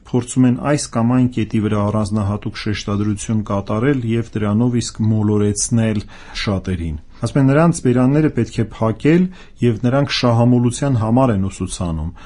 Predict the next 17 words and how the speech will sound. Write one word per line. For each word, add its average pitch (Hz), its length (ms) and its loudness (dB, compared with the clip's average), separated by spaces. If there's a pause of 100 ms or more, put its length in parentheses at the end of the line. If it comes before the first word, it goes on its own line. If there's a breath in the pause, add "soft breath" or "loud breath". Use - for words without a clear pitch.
(180 loud breath)
այնպիսի 117 480 0
բաներ, 117 440 0
որ 113 220 -6
պետք 123 280 -2
չէ 107 180 -2
ուսուցանել, 90 720 -8 (380 loud breath)
բայց 110 240 -2
որպեսզի 120 400 0
կարողանանք 113 640 0
նրանց 110 360 -2
բերանը 104 380 0
փակել, 107 440 -4
մենք 120 220 0
պետք - 240 -8
է 110 100 -4
ամուր 107 440 2
կառչած 113 720 -4